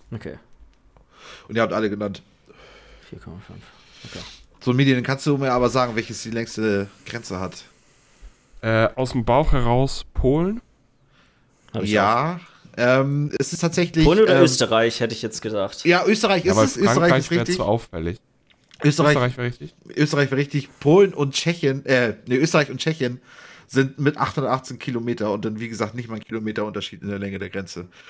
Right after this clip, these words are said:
Speaker 2: Und ich glaub,
Speaker 1: Ist
Speaker 2: Polen ist dann
Speaker 1: Österreich,
Speaker 2: an, an, an der dritten Stelle mit fünfhundert
Speaker 1: Mhm.
Speaker 2: oder sechshundert Kilometern.
Speaker 3: Weil ich hätte mir ge-, ich, mein erster Gedanke war erstmal Frankreich, aber das war debated, hab ich mir gedacht.
Speaker 2: Ja, du hast halt die, die, diese Benelux-Staaten da noch da,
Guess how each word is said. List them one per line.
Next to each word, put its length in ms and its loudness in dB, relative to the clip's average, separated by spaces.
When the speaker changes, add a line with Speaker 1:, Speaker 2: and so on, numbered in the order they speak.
Speaker 2:
Und 80 -2
ich 60 -2
glaub, 300 0
Speaker 1:
Ist 100 -10
Speaker 2:
Polen 240 6
ist 180 -4
dann 120 2
Speaker 1:
Österreich, 320 -2
Speaker 2:
an, 0 -
an, 320 -4
an 80 -6
der 80 0
dritten 300 -4
Stelle 300 -6
mit 200 -6
fünfhundert 440 -6
Speaker 1:
Mhm. 60 0
Speaker 2:
oder 100 -4
sechshundert 360 -6
Kilometern. 480 -10
Speaker 3:
Weil 100 -8
ich 80 -8
hätte 160 2
mir 140 4
ge-, 160 2
ich, 180 2
mein 160 2
erster 260 0
Gedanke 380 0
war 140 2
erstmal 400 -2
Frankreich, 580 -4
aber 140 -2
das 220 -4
war 120 -6
debated, 580 -8
hab 80 -14
ich 100 -16
mir 100 -14
gedacht. 320 -10
Speaker 2:
Ja, 120 2
du 80 4
hast 160 0
halt 120 0
die, 180 -2
die, 200 -4
diese 200 0
Benelux-Staaten 680 0
da 100 -6
noch 140 -8
da, 160 0